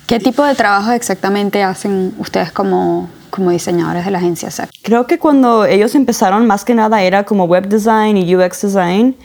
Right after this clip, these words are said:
Speaker 2: pero ahora somos un poquito más grandes, o sea, creo que empezaron como unos cuatro y ahora somos veinte.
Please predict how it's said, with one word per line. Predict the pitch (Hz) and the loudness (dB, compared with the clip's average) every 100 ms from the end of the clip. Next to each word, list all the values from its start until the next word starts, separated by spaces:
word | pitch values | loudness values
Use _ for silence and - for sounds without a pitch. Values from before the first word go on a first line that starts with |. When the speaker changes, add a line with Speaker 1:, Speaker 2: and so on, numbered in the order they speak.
| - - _ | -20 -20 _
Speaker 2:
pero | - 185 | -2 2
ahora | 175 185 202 185 | 2 2 2 0
somos | - 175 185 | -2 0 0
un | 185 | 0
poquito | 190 190 202 | -2 -4 0
más | 196 208 | 2 2
grandes, | 180 185 202 196 | 2 2 0 0
o | |
sea, | 156 139 - | -2 -2 -4
creo | 175 185 | -2 0
que | 202 | -2
empezaron | 190 160 180 | -2 -2 -2
como | 175 156 | -2 -2
unos | 165 175 | -2 -4
cuatro | - 190 180 180 208 | -4 -2 -2 0 0
y | |
ahora | 170 175 | 0 -2
somos | 175 180 185 | -2 0 2
veinte. | 180 170 170 190 | 0 0 0 0